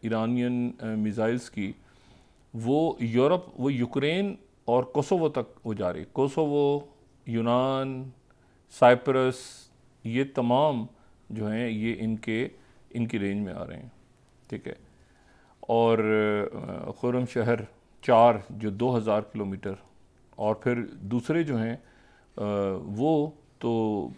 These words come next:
इसराइल की, इसराइल तो आ रहा है काफ़ी, अ, जद में, लेकिन ये कि रेंज जो है ना, जो लेटेस्ट है इनके, वो जो हैं, वो एक बड़ा, बड़ी दूर तक वो जाते हैं।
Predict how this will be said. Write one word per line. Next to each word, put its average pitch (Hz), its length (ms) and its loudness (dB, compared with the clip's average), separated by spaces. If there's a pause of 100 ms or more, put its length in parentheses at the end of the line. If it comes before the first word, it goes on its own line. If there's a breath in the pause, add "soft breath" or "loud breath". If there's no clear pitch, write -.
(140)
इसराइल 139 400 2
की, 165 320 -4
इसराइल 156 460 0
तो 170 140 0
आ 123 120 8
रहा 139 100 4
है 135 200 0 (120)
काफ़ी, 127 340 4
अ, - 80 -12 (440)
जद 101 460 -2
में, 117 200 -2
लेकिन 120 300 -2
ये 131 140 -2
कि 135 480 -6
रेंज 143 360 0
जो 135 120 0
है 104 60 -2
ना, 123 140 -6
जो 104 200 -6
लेटेस्ट 123 420 -4
है 101 80 -8
इनके, - 400 -14 (580 soft breath)
वो 139 200 2
जो 139 140 -2
हैं, 110 140 -2
वो 117 420 0
एक 110 140 -6 (100)
बड़ा, 113 320 6 (480)
बड़ी 127 200 0
दूर 117 220 0
तक 120 100 -4
वो 113 180 -6
जाते - 300 -14
हैं। - 140 -20